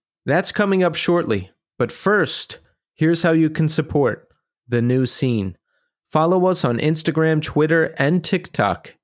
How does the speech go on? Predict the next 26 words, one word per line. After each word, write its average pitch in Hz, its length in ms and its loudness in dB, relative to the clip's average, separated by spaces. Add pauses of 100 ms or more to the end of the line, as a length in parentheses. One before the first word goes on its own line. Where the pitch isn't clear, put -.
at 120 140 -2
New 139 300 2
Scene 139 440 0
Pod. 113 460 -2 (500)
Reviews. 151 800 2 (460)
We 139 100 0
need 165 300 2
Apple 175 420 0
Podcast 160 840 0
reviews. 147 720 2
I'm 135 200 0
on 147 140 2
the 131 60 0
push - 520 -2
to - 100 0
two 156 320 0
hundred. 147 500 0 (460)
We 127 120 0
sit 180 320 0
at 143 200 0
one 160 280 2
seventy-six, 151 1040 0 (100)
so - 180 -6
we're 123 120 0
getting 151 340 2
close. 151 480 0